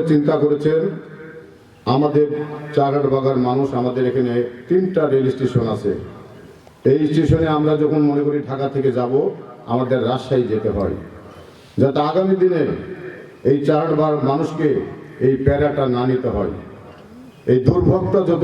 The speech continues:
না পোহাতে হয়, সেই জন্য চিন্তা করছেন সকল ট্রেনে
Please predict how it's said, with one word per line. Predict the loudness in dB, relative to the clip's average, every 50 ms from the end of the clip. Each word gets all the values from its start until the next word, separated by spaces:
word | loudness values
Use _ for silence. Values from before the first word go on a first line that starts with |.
| 2 2
না | 2 2 0 0 -2 -2 -2 -2 -2 0
পোহাতে | 0 0 0 0 -2 -2
হয়, | -2 0 -2 -2 -4 -4 -4 -2
সেই | -2 0 0
জন্য | 2 0 0 0 -2 -2
চিন্তা | -2 -2 0 0
করছেন | 0 0 0 -2 -2 -2 -2 -4 -8 -10 -12 -16 -18 -18 -18 -4 0
সকল | 0 2 4 4 2 2
ট্রেনে | 2 2 2 2 2 2